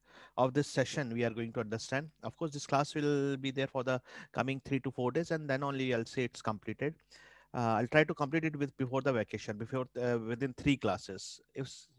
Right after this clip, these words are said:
required, I'll take extra class also. So this is the last concept that we will study in class eleven, that is called as sorting.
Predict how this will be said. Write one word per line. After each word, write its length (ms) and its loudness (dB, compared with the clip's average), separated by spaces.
required, 340 6
I'll 140 6
take 200 0
extra 280 0
class 240 -4
also. 360 -12
So 320 2
this 180 -2
is 140 4
the 140 10
last 420 10
concept 400 0
that 180 4
we 120 0
will 120 0
study 300 0
in 80 -2
class 360 0
eleven, 380 0
that 160 0
is 160 -8
called 260 -2
as 120 -2
sorting. 540 2